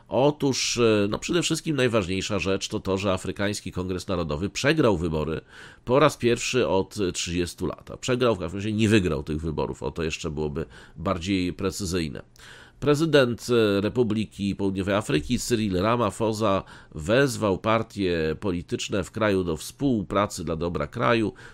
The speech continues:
ponieważ, no właśnie, p-, potwierdzono, że po raz pierwszy A N C, czyli Afrykański Kongres Narodowy, czyli partia dawna, mm, znaczy partia Nelsona Mandeli,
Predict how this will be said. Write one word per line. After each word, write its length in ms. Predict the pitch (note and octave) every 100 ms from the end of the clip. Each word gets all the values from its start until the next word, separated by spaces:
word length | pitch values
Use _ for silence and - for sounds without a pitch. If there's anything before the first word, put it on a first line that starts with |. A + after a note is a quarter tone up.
| -
ponieważ, 440 | - D#3 C3 B2
no 100 | G2+
właśnie, 380 | G2 G2 G#2 G#2
p-, 320 | F2 - F#2
potwierdzono, 600 | F2+ G2 - E2+ D#2+ F#2
że 120 | E2+ F2
po 80 |
raz 140 | F2+ E2+
pierwszy 540 | G2 F2+ - F#2 E2
A 160 | - E2
N 140 | D#2+ D2+
C, 340 | - E2+ D#2+ - - -
czyli 300 | - E2 E2
Afrykański 540 | E2 E2+ F2+ F2 F2
Kongres 400 | - E2+ E2 -
Narodowy, 400 | D#2 E2 A#2+ G2
czyli 200 | - D#2+
partia 440 | F#2+ E2+ E2+ C2+
dawna, 380 | C#2+ E2 C#2+ C2+
mm, 640 | A#1 A1 - G1+ G#1+ A1 A1 - - - -
znaczy 200 | - E2
partia 380 | G2+ - E2+
Nelsona 420 | E2+ E2+ - G2+ D#2
Mandeli, 560 | C#2+ D#2+ B2+ A#2 G2